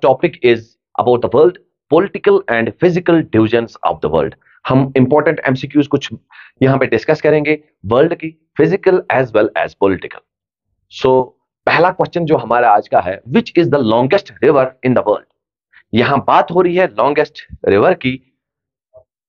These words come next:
तो यहां पे हम तीन objectives clear करेंगे यहां से बच्चा, तीन objectives यहां से हम clear करेंगे। पहली बात, longest river, ये आपने बहुत बार सुना होगा, ये question काफी बार पूछ चुके हैं एसएसबी, तो it is simple and short, it's Nile river, which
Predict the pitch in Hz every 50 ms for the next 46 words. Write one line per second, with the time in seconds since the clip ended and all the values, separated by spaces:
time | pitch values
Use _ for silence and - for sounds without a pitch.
0 | _ _ _ _ _ _ _ _ _ _ _ _ _ 208 190 160 170 185 208 226
1 | 220 214 202 208 208 _ - 240 240 247 233 - 160 147 151 - - 175 165 160
2 | - 131 113 107 - 107 101 101 110 117 107 95 - - 87 - - - - -
3 | _ _ _ _ _ _ _ _ _ _ _ _ _ _ _ _ _ _ 185 196
4 | 208 190 156 - 147 139 - 139 120 120 113 107 _ 113 107 104 - 107 104 101
5 | - 101 101 101 104 107 _ _ _ _ _ _ - - 196 202 226 226 190 185
6 | 185 185 _ _ 101 101 123 156 214 233 240 - - 170 139 - 190 - - -
7 | _ _ _ - 135 165 156 139 - - 147 139 117 131 131 180 190 - 151 139
8 | 131 - _ 127 143 156 147 127 131 131 131 127 120 - _ 120 113 - 113 -
9 | - 180 165 156 151 - - 143 147 - - - 123 110 110 101 101 113 107 95
10 | 110 117 - - - - - _ _ - 170 165 165 170 147 147 143 - - 220
11 | 214 - 202 190 160 156 143 - - 143 139 139 139 _ - 143 131 - - -
12 | 120 113 98 95 101 104 110 113 95 82 92 _ _ - - _ _ _ _ _
13 | _ _ _ _ _ _ _ _ _ - 107 127 190 220 196